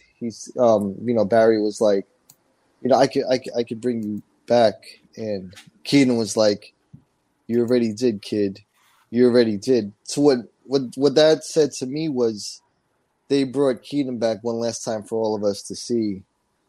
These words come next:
and it was like, it was good enough, you know, like, like, to get this, you know, I really appreciate it, and it looked fantastic. So, so I'm gonna rank, ah, you know what? I'll rank the Keaton,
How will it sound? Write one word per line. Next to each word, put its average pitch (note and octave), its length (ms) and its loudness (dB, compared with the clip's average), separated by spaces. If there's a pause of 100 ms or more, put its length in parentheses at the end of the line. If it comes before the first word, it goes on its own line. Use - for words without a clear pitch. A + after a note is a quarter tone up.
(300)
and G#2+ 600 0
it G#2+ 60 -2
was A2+ 260 -4
like, G#2 340 2 (640)
it A#2+ 40 -6
was A2 180 -6
good G#2+ 160 0
enough, G2+ 340 0 (360)
you A2 120 -6
know, G#2 160 2
like, F#2+ 280 2 (200)
like, G#2 240 0 (300)
to C3 120 -4
get C3+ 280 2
this, C3+ 520 2 (760)
you A2 100 -4
know, A2 100 4
I G#2+ 40 4
really G#2+ 240 2
appreciate G#2 580 -2
it, G2+ 40 -4
and G2 260 -6
it A#2+ 40 -2
looked A#2 260 -2 (240)
fantastic. G2+ 800 -4 (100)
So, F#2+ 480 -4 (360)
so - 160 2
I'm D3 120 2
gonna E3 160 0
rank, D3+ 280 -2
ah, A#2+ 200 -14 (300)
you C3 60 -6
know D3+ 140 4
what? D#3 340 6
I'll C#3 140 2
rank E3+ 300 -4 (160)
the - 80 -12
Keaton, D#3 500 -4